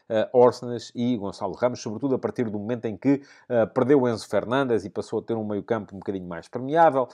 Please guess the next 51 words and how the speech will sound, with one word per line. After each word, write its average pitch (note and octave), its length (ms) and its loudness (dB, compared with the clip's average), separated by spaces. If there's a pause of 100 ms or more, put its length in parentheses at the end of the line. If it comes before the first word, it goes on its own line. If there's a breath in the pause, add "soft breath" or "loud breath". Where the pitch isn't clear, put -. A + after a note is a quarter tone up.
(260 loud breath)
eh, G2+ 800 2
com G2 300 -2
o, E2+ 40 -12
com F#2+ 180 -6
o F2+ 40 -12
Chiquinho. D#3 580 -4 (300 soft breath)
Eh, A#2 260 8 (160)
o C3 260 4
Benfica A#2 360 -2
passou B2 480 2
a, G#2 100 6
e G2 260 -2
também G2 260 -4
substituiu G#2 680 -4
o F#2+ 60 -4
Florentino G2+ 880 -6
pelo F#2+ 200 -8
João G#2+ 180 -8
Neves, D3+ 400 2
a G2+ 80 -2
partir G2+ 280 -8
do G2 60 -8
meio G#2+ 140 -4
da B2 80 0
época, D#3+ 400 4 (240 soft breath)
e C#3 60 0
o - 20 2
Benfica B2+ 300 0
passou B2 320 2
a G#2+ 40 4
precisar A#2 460 2
de G#2+ 100 -4
defender G#2 380 -2
mais G2+ 260 -2
na F2+ 120 -12
frente C#3 440 0
e, A2+ 240 -4
eh, F#2+ 140 0
passou G#2 320 -4
a A2+ 60 0
integrar A2 400 2
então B2 360 2 (240 soft breath)
João A2 300 0
Mário A#2+ 400 4
e G2+ 100 -2
Orsnes A#2 480 6
com A2+ 180 -2
Rafa G#2 380 0
e G2 60 -6
Gonçalo E2+ 400 -10
Ramos. - 300 -20